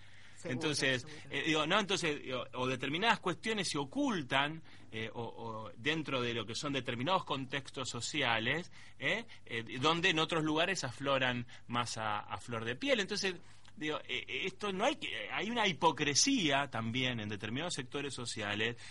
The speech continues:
Speaker 2: de tener la mirada sobre, eh, determinados sectores más vulnerables, cuando, eh, la realidad es que los que más consumen, eh,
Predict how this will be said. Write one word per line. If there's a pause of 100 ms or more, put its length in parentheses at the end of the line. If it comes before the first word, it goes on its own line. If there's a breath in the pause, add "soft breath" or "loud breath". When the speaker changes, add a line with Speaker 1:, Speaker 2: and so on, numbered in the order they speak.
(160 loud breath)
Speaker 2:
de
tener
la
mirada
sobre, (260 loud breath)
eh,
determinados
sectores
más
vulnerables, (340 loud breath)
cuando, (220 soft breath)
eh,
la
realidad
es
que
los
que
más
consumen,
eh,